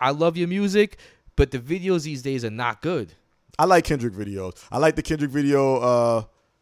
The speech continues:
Speaker 2: the one with, uh, the actor in it, the last one. Which one was that?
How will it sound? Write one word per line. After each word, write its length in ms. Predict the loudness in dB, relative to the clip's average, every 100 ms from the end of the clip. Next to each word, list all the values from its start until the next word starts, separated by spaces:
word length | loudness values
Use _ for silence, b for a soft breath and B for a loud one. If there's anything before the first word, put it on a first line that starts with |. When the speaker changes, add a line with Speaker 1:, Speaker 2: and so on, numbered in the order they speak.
| _ _ _ _ -12
Speaker 2:
the 100 | -6
one 280 | -4 -2 -2
with, 120 | -2
uh, 380 | 0 0 -2 -6 -10
the 120 | -16 -8
actor 300 | -6 -6 -6
in 80 | -8
it, 80 | -8
the 80 | -8
last 320 | -6 -6 -6
one. 240 | -10 -12 -14 _ _ _ _
Which 140 | -20 -16
one 100 | -14
was 120 | -14
that? 200 | -16 -18